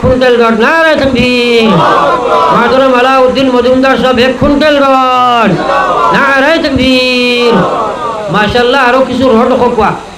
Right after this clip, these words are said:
ইনো প্রায় পনেরো বিশ প্যাকেট ডাল লই লইছে আপনার। আরো জলদি জলদি কইলা কজনে কবে সিমেন্ট দিবাই।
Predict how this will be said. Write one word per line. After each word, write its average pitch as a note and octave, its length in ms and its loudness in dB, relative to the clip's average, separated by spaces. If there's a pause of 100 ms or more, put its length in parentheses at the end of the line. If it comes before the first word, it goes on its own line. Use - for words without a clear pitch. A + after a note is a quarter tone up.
(140)
ইনো A3+ 180 0
প্রায় A#3+ 400 0
পনেরো B3+ 280 2
বিশ A3+ 200 0
প্যাকেট B3+ 300 0
ডাল A3+ 200 0
লই A#3 200 2
লইছে A3+ 320 0 (100)
আপনার। G#3 300 -2 (340)
আরো A#3+ 200 0
জলদি A#3 200 0
জলদি C#4 180 0
কইলা C4 420 0
কজনে A#3 380 0
কবে A3+ 160 0 (160)
সিমেন্ট G#3+ 300 -2
দিবাই। F#3 260 -2